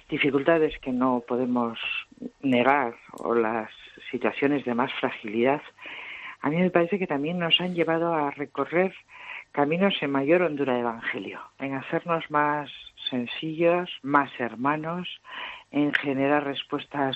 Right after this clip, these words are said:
nuevas con mayor simplicidad. Eh, la esperanza al final es que Dios nos haga más seguidores de Jesús y más entregados al reino.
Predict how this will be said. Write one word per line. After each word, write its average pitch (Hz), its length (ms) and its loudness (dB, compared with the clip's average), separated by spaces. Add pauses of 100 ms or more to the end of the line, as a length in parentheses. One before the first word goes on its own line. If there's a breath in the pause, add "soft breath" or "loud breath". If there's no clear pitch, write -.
nuevas 139 420 2 (680 loud breath)
con 127 300 2
mayor 135 640 0 (360)
simplicidad. 131 840 0 (800 loud breath)
Eh, 85 400 -4 (160)
la 135 380 4
esperanza 147 540 -2
al 160 100 0
final 147 500 0
es 143 180 2 (120)
que 147 140 2
Dios 160 280 2
nos 151 300 -4
haga 156 400 2
más 147 300 0
seguidores 127 540 -2
de 120 80 -4
Jesús 170 520 -2
y 147 40 -4
más 147 220 -2
entregados 120 560 -2
al 113 100 0
reino. 151 360 -6